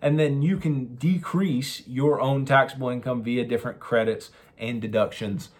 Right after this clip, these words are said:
uh, and you can receive money back. Now, I will leave you with this. Unless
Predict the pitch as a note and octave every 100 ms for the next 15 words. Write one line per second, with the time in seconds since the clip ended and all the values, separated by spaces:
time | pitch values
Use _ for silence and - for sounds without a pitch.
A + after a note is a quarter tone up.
0 | _ - A2 G#2+ A2 G#2+ A2+ A2+ G#2+ A#2
1 | - A2+ A2 G#2+ A2 B2+ - C#3 B2 B2+
2 | C#3+ F#3+ G3 E3 D#3+ C#3+ A2 - - _
3 | _ _ _ _ _ _ _ _ _ _
4 | _ _ E3 E3+ E3+ G#3+ G3 -